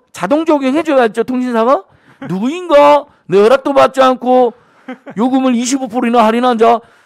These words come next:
저 마구니가 낀 통신사 자를 때려, 당장 때려 죽어라. 여봐라.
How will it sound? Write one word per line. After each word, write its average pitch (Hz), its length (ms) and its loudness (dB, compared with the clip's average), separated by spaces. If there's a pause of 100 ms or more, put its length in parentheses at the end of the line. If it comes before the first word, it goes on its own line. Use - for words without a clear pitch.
(160)
저 269 600 2
마구니가 302 540 -2
낀 285 220 -10
통신사 285 360 -4
자를 190 200 -2
때려, 156 200 -8
당장 185 320 -12
때려 208 220 -4
죽어라. 247 360 0
여봐라. 277 720 4